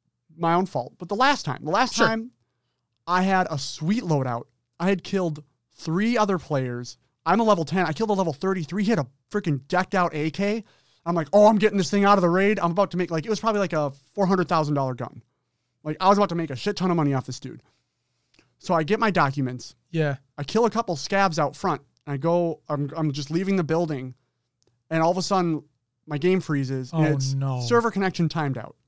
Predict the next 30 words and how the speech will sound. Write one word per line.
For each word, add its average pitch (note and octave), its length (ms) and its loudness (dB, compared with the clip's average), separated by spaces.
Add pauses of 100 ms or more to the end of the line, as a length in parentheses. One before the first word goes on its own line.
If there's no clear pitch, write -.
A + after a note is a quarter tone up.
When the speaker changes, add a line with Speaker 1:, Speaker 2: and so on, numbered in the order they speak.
(960)
Speaker 1:
So F#3 280 0
you G3 160 0
can, A#3+ 320 0
you A#3 100 0
can B3+ 180 0
load F3+ 220 2
back D#3 220 0
into C#3 160 -2
the C3 80 -8
raids B2+ 480 -10
if C#3 180 -10
the, C3+ 180 -6
if - 160 -12
there's C#3 160 -8
a C3+ 40 -10
connection D#3 360 -6
issue. D4+ 300 -4 (120)
Speaker 2:
Oh, C4 100 2
okay. - 100 -2 (300)
Speaker 1:
But C#3+ 100 -8
by G3+ 120 4
the F3 60 -4
time A#3+ 160 -2
I A3 40 2
loaded G#3 220 0
back G3 200 -2
in, G3+ 80 -2
I D#3+ 40 0
was C3+ 180 -4
dead. F3+ 260 -6